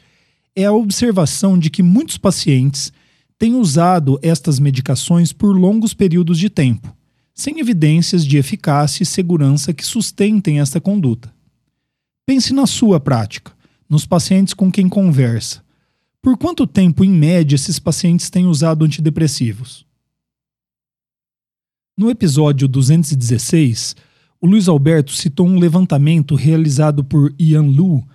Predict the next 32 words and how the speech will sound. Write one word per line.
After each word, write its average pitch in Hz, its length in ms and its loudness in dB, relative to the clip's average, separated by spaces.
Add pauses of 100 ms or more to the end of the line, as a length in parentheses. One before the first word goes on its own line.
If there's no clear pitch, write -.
(300)
e 170 80 0
colaboradores, 139 960 0
publicado 170 720 0
na 151 160 2
Frontiers 156 680 0
in 147 80 2
Psychiatry, 139 840 -4 (420)
em 185 120 4
fevereiro 185 560 2
de 165 100 0
dois 180 240 2
mil 185 140 2
e 214 40 2
vinte, 156 480 0 (720)
que - 80 0
revelou 220 480 2
que 156 140 -8
pacientes 196 480 0
com 190 160 0
diagnóstico 170 680 0
de 131 80 0
episódio 151 560 2
depressivo 160 580 0
maior, 143 480 0 (400)
tratados 180 640 0
com 175 240 0
antidepressivo 180 760 0
em 185 60 4
monoterapia 185 800 0
nos 131 180 0
Estados 131 400 -4
Unidos, 127 640 -2